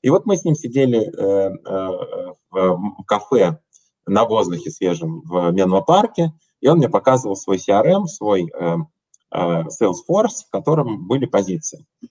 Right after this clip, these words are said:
И это были позиции, там, от SpaceX, там было, я не знаю, там, сто пятьдесят позиций SpaceX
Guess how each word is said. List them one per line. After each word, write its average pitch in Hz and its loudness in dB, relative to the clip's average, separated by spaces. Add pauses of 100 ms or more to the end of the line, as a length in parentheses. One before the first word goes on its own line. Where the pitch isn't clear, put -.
(120)
И 107 2
это 147 2
были 135 2
позиции, 107 -2
там, 80 -4
от 90 -4
SpaceX, 160 -2
там 107 -4
было, 95 -2
я 90 -6
не 87 -4
знаю, 82 -6
там, - -10 (340)
сто - 2
пятьдесят 107 0
позиций 165 0
SpaceX 160 -4